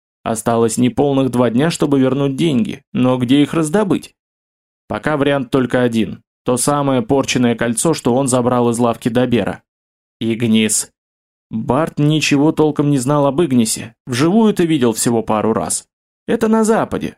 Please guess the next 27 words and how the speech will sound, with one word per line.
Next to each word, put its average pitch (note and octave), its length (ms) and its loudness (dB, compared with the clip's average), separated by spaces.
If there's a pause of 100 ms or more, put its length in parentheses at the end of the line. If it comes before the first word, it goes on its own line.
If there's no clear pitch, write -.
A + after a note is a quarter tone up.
(160)
возле D3+ 400 2
Редрана D#3 480 0
его A2+ 240 0
пруд C#3 280 0
пруди. A2 440 -2 (380)
Говорят, C3 420 0
первые D3+ 420 4
годы C3 320 2
после B2+ 380 0
образования C3 680 0
разлома C#3 580 0 (320)
красной C3+ 440 -2
порчи D3 380 0
было C3+ 240 0
так C#3 240 -2
много, D#3 340 0
что - 200 -4
она A2+ 200 -2
велась B2 360 0
в C3 60 -8
воздухе, D3 600 -2 (440)
время B2+ 400 0
от A2+ 100 -6
времени C#3 380 2
выпадая A#2 540 0
кроваво-красными A#2 920 0
дождями. A#2 640 -2